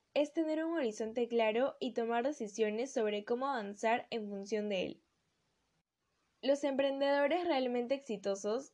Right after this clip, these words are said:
tienen claro qué es el éxito para ellos y cuál es su norte. Es decir, tienen una misión clara y una imagen de cómo desean que sea su vida en el futuro. Por supuesto, esto es lo que va a orientar sus acciones y decisiones.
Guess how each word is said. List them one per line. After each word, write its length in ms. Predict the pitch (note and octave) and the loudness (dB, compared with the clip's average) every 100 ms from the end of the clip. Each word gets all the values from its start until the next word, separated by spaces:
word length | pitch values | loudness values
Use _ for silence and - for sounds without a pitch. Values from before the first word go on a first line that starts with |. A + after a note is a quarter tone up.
| _ | _
tienen 320 | C4+ D4 D4+ | -4 -2 -4
claro 460 | C4 A#3 A#3 C4 - | 4 6 6 0 2
qué 140 | C4 | 2
es 100 | C4+ | 4
el 140 | C#4+ | 2
éxito 360 | C4 C4+ C4 C#4+ | 0 -2 0 2
para 220 | B3+ G#3 | 2 2
ellos 480 | G3+ G3+ G#3+ A#3+ - - | 2 2 2 2 -2 -8
y 100 | A3+ | -2
cuál 220 | A#3 A#3 | 0 2
es 100 | A#3 | 0
su 100 | G#3+ | -2
norte. 480 | G3+ G3 - - - _ _ _ _ | -4 -6 -8 -12 -12 _ _ _ _
Es 120 | C#4+ | 0
decir, 500 | D#4 D4+ C4+ A#3+ A#3 _ _ _ _ | 0 0 2 2 0 _ _ _ _
tienen 220 | C4+ C#4+ | -4 -2
una 200 | E4 E4+ | -2 -2
misión 400 | G#3+ A3 A#3 A3+ | -4 2 2 2
clara 480 | A#3+ A#3+ A3+ A#3+ - | 4 6 8 4 2
y 140 | - B3 | -2 -2
una 120 | B3+ | 0
imagen 480 | B3 A#3+ A#3 C4 A#3 | -2 -2 -2 -2 -2
de 160 | G#3 | -2
cómo 300 | - B3 C4 | 0 0 0
desean 480 | C4+ G#3+ A3 A3 A3 | -2 -2 0 -2 -2
que 100 | G#3 | -4
sea 220 | G#3 G#3+ | -2 -2
su 160 | G#3+ G#3+ | 0 -2
vida 160 | G3+ | 0
en 60 | G3+ | 0
el 120 | G3+ | -4
futuro. 480 | G3+ G#3+ G3+ F#3 - - _ _ _ _ _ _ _ _ _ _ _ - | -6 -8 -6 -6 -8 -14 _ _ _ _ _ _ _ _ _ _ _ 0
Por 160 | B3+ | 0
supuesto, 680 | B3+ C4 B3+ C#4+ C#4+ D4 D#4+ - | 2 0 2 0 4 4 4 -2
esto 300 | - D4 - | -2 -2 0
es 60 | E4+ | 2
lo 140 | E4 | 2
que 120 | A#3+ A3+ | 4 4
va 80 | |
a 40 | A3+ | 6
orientar 440 | A#3 B3 B3 A#3 | 4 0 0 0
sus 200 | A3+ G#3+ | -2 -2
acciones 680 | G#3+ G#3 - C4 C4 E4 E4+ - | -2 -2 -2 -2 -2 -6 -8 -4
y 140 | A#3+ | 0
decisiones. 760 | A3 A3 G#3 G#3+ F#3+ - - | 0 0 -6 -4 -4 -8 -18